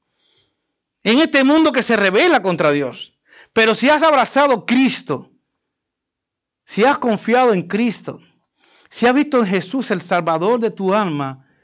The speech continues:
el camino que te espera es un camino de gloria. Cuando Cristo venga, Él te va a recibir en sus brazos.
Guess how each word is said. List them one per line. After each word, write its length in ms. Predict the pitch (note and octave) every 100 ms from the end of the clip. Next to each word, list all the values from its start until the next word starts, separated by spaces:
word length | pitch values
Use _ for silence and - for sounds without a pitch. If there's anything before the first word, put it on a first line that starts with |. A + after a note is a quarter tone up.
| _ _ _ _ _ _
el 140 | C#3+ C3+
camino 400 | D#3+ F#3+ A3+ F#3
que 120 | F3+
te 80 | E3
espera 340 | D#3+ G3 F3
es 120 | E3
un 100 | E3
camino 320 | E3 D3 C#3+
de 80 | A#2+
gloria. 360 | A#2+ - - - _ _ _ G#3+ G3 _ _ _ _ _ _ _ -
Cuando 360 | F#3 F3+ E3+
Cristo 400 | A3 C4+ - A3
venga, 640 | F3+ G#3+ A#3+ D#3 B2+ - _ _ _ _ _ _ _ -
Él 220 | G3 G#3+
te 120 | G#3
va 120 | F3+
a 40 | G#3
recibir 500 | F#3+ - E3+ E3 F#3
en 80 | F3+
sus 240 | D3 C3
brazos. 720 | C#3+ D#3 - - - - _